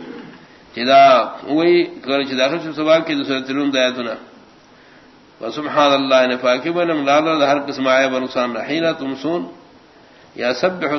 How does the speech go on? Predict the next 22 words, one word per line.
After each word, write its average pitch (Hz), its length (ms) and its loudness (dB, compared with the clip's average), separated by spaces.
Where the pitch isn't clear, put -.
سبحان 131 360 2
الله، 123 420 2
پاک 165 320 4
وګڼه 160 260 0
الله 131 360 4
تعالی 160 260 2
پاک، 131 260 0
پاک 127 260 2
سره 170 140 -2
چې 139 160 -6
کوم 135 320 -4
د - 40 -10
الله 135 400 2
شان 135 160 0
سره 127 120 -6
مناسب 123 360 -4
ده۔ 104 120 -10
حين 165 160 -2
تمسون 135 460 -4
و 156 100 0
حين 147 320 -2
تصبحون، 120 640 -6